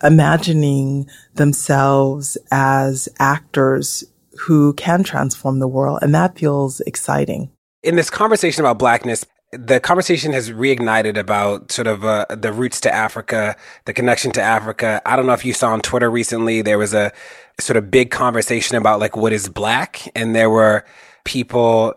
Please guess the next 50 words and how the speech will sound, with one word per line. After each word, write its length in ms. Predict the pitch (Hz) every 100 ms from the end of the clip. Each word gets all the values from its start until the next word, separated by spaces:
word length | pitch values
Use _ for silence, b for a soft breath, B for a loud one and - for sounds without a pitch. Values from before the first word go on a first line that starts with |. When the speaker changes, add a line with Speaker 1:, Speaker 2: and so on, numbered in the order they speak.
| _
Speaker 2:
in 560 | 117 113 113 107 107 107
different 300 | 160 165 127
parts 300 | 117 110 -
of 140 | 107
the 80 | 104
world 440 | 101 104 117 135
who 460 | - 120 117 110 101 B B B B
were 80 | 113
sort 180 | - 113
of 160 | 104
saying 340 | - - 127 117
that 100 | 113
there 120 | 117
is 220 | - 120
no 180 | 117 113
Black 300 | 107 107 101
American 640 | 170 185 165 131 113 101
and 120 | 104 104
that 160 | 101
the 100 | 113
true 280 | 110 - 175
Black 240 | 139 123
people 280 | - 123 123
are 120 | 123
not 240 | 143 180 147
here. 320 | 139 127 117
And 240 | 110 107
there 60 | 127
was 100 | 131
this 120 | 135
whole 200 | - 190
conversation 680 | 185 160 131 117 123 120 120
about, 420 | 113 107 104 104 B B B _
like, 160 | 113 110
what 220 | 110 123
is 180 | 123 104
Black 380 | 110 110 104 -
and 160 | 104
what 160 | 110 -
does 120 | 107
Blackness 440 | 98 95 - 110
actually 360 | - 107 - 110
mean 440 | 107 107 107 104 101
when 100 | 104
we 100 | 98
think 200 | 98 101
about 180 | 101 92
the 80 | 95
global 320 | 98 113 107
context? 580 | - 92 - 80 -